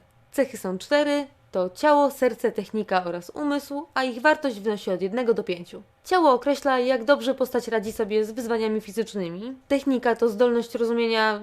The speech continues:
zasad działania różnych mechanizmów i operowania nimi. Serce to umiejętność zjednywania sobie ludzi, a umysł to ogólna wiedza, umiejętność zrozumienia sytuacji i znajdowania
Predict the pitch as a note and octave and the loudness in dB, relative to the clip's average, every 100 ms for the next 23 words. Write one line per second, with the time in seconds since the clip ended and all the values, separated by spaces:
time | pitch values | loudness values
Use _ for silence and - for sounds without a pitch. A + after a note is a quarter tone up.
0 | G3+ G3+ A#3 A3 F3+ A3+ A3+ G#3+ G3+ G3 | -4 -2 0 0 4 4 4 0 -2 -4
1 | F#3+ G3 G3+ A3 C4+ A#3+ - G3 F#3+ G#3+ | -6 -6 -4 -2 0 0 0 -4 -2 -2
2 | G3+ F#3 E3 E3+ D#3+ G3+ B3+ _ - - | 0 -2 -4 -6 -8 -10 -12 _ -10 0
3 | E4 D#4+ C4+ A#3+ A3+ A3+ A3 A3 A3 G#3 | 0 0 0 0 2 0 0 0 0 0
4 | G#3 G#3 G3 G3 G#3 A3+ D4+ B3+ A3 B3+ | 0 0 -2 -4 -4 -2 0 0 -2 -4
5 | C4 _ - - F4 E4+ D4+ C4+ C4 B3 | -6 _ -6 -2 2 2 0 -4 2 4
6 | A#3+ A#3+ B3 A3+ A3+ A3+ A3 C4+ D#4 A#3+ | 6 4 2 2 2 2 2 2 2 4
7 | A#3+ A#3 A3+ A#3 A3 A3 G#3 G#3+ A3 G#3+ | 2 2 0 0 0 -4 -2 -2 -2 -2
8 | G3 G3 - C#4 E4+ - C#4+ C4+ B3 B3 | -4 -4 -2 0 -2 -4 -4 -4 -4 -6
9 | B3 A3+ C4 A#3+ A#3+ A#3+ | -4 -2 0 2 4 2